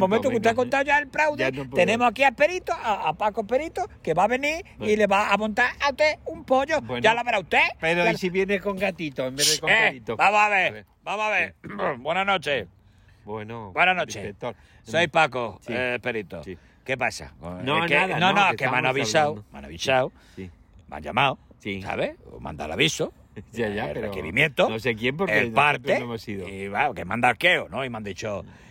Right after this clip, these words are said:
Speaker 1: Paco, vete para allá, para donde el Anselmo y el Quintanilla, que es que van a cometer un fraude.
Speaker 2: No, no,
Speaker 1: Y vengo
Speaker 2: no, a
Speaker 1: yo a
Speaker 2: ver,
Speaker 1: ver,
Speaker 2: no,
Speaker 1: como
Speaker 2: uy, uy,
Speaker 1: yo como
Speaker 2: no, no,
Speaker 1: responsable
Speaker 2: no,
Speaker 1: de la mutua,
Speaker 2: no, más lejos.
Speaker 1: vengo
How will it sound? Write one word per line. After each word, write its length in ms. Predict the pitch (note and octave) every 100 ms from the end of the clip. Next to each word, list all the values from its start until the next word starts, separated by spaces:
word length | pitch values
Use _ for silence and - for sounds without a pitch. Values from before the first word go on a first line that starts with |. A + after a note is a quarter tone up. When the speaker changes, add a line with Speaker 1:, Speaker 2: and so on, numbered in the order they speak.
| - - - -
Speaker 1:
Paco, 300 | F2+ B2 E2
vete 280 | D2 F#2
para 120 | - E2+
allá, 180 | F2+ F2+
para 180 | F#2
donde 300 | F2 F2 F2+
el 80 | F2+
Anselmo 380 | F#2+ F2 A2 G#2+
y 40 |
el 60 | G#2+
Quintanilla, 400 | A2 A2 A#2+ D3 -
que 200 | F#2+ F2+
es 60 | -
que 200 | G2+ G#2
van 200 | G#2 C3
a 60 |
cometer 280 | A#2+ F#2+ E2
un 80 | D2+
fraude. 420 | G#2+ E3+ A3+ D#3+ - -
Speaker 2:
No, 200 | G#2+ D3
no, 200 | C#3 B2
Speaker 1:
Y 20 |
vengo 200 | A2 A2+
Speaker 2:
no, 40 | B2
a 100 | A#2
Speaker 1:
yo 100 | E3
a 40 |
Speaker 2:
ver, 200 | D#3+ G3
Speaker 1:
ver, 80 | A3
Speaker 2:
no, 60 | D#2+ G2
Speaker 1:
como 260 | D3 B2+ B2 F#3
Speaker 2:
uy, 140 | A#2
uy, 140 | C#3+ D#3+
Speaker 1:
yo 140 | B2+
como 180 | D3 C3+
Speaker 2:
no, 60 |
no, 60 | B2
Speaker 1:
responsable 380 | B2 A#2+ C#3+ D3+
Speaker 2:
no, 20 |
Speaker 1:
de 60 | D#3+
la 100 | E3
mutua, 400 | F#3 F3 G3+ A#3+
Speaker 2:
no, 60 |
más 80 | A2
lejos. 280 | G2+ - G2
Speaker 1:
vengo 480 | D#2+ A2+ G#2+ C3+ F3+